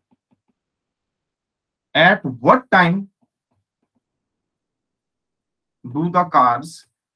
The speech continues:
have the same velocity? Okay guys, go for it, निकालिए कितनी वेलोसिटीज होंगी। तो इसकी ऑप्शंस मैं दे देता हूं, तब तक आप निकालिए इसको।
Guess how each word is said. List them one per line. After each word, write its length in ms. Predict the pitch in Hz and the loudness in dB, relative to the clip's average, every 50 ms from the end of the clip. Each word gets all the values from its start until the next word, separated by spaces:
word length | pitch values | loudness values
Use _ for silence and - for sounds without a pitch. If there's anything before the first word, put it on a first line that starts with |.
| _ _ _ _ _ _ _ _ _ _ _ _ _ _ _ _ _ _ _ _ _ _ _ _ _ _ _ _ _ _ _ _ _ _ _ _ _ _ _ _ _ _ _ _ _ _ _ _ _ _ _ _ _ _ _ _ - | _ _ _ _ _ _ _ _ _ _ _ _ _ _ _ _ _ _ _ _ _ _ _ _ _ _ _ _ _ _ _ _ _ _ _ _ _ _ _ _ _ _ _ _ _ _ _ _ _ _ _ _ _ _ _ _ -6
have 260 | 131 135 143 139 131 | -4 -4 -4 -4 -6
the 160 | 131 127 120 117 117 131 151 - _ _ _ _ _ _ _ _ _ _ _ _ _ _ _ _ _ _ _ _ _ _ _ _ _ _ _ _ _ _ _ _ _ _ _ _ _ _ _ _ _ _ | -6 -6 -6 -6 -8 -12 -14 -18 _ _ _ _ _ _ _ _ _ _ _ _ _ _ _ _ _ _ _ _ _ _ _ _ _ _ _ _ _ _ _ _ _ _ _ _ _ _ _ _ _ _
same 640 | - - - - - 156 156 160 165 165 170 147 | -20 -20 -20 -12 -10 -6 -4 -2 -2 -2 -2 -2
velocity? 760 | 135 127 113 113 113 113 - - - 117 - - 104 98 - _ | -4 -6 -6 -8 -10 -10 -12 -14 -18 -18 -18 -18 -18 -20 -14 _
Okay 200 | - 156 170 170 | -8 -6 -4 -2
guys, 320 | 131 131 107 101 101 - - _ _ _ _ _ _ _ _ _ _ _ _ _ _ _ - | -2 -2 -4 -6 -10 -14 -20 _ _ _ _ _ _ _ _ _ _ _ _ _ _ _ -6
go 160 | 131 160 165 | -4 -2 0
for 160 | 165 175 165 165 | 0 0 0 0
it, 100 | 165 - | -2 -4
निकालिए 440 | 151 143 160 156 156 160 175 175 165 - _ _ _ _ _ _ _ _ _ _ _ _ _ _ _ _ - | -2 2 2 2 2 2 -2 -2 -4 -8 _ _ _ _ _ _ _ _ _ _ _ _ _ _ _ _ -8
कितनी 240 | 220 - - 220 | -8 -4 -2 0
वेलोसिटीज 440 | 214 190 165 156 - - 156 135 120 | 0 0 0 -2 -2 -2 -6 -8 -6
होंगी। 240 | 123 120 110 104 98 95 - _ _ _ _ _ _ _ - | -8 -8 -8 -10 -12 -14 -16 _ _ _ _ _ _ _ -18
तो 60 | - | -16
इसकी 220 | - - - 180 170 | -16 -6 -2 0 0
ऑप्शंस 320 | 170 175 - 190 190 190 | 0 0 0 -2 -2 -2
मैं 120 | 185 185 | -2 0
दे 80 | 170 165 | -2 -2
देता 200 | 151 156 151 - | -2 -4 -4 -6
हूं, 100 | 156 160 | -6 -6
तब 180 | 151 131 - 151 | -8 -10 -10 -8
तक 60 | 147 | -8
आप 160 | 147 131 131 | -6 -6 -6
निकालिए 360 | 131 127 123 123 123 131 131 123 | -6 -4 -4 -4 -4 -4 -4 -6
इसको। 340 | 120 - - 156 160 - | -8 -10 -10 -10 -10 -10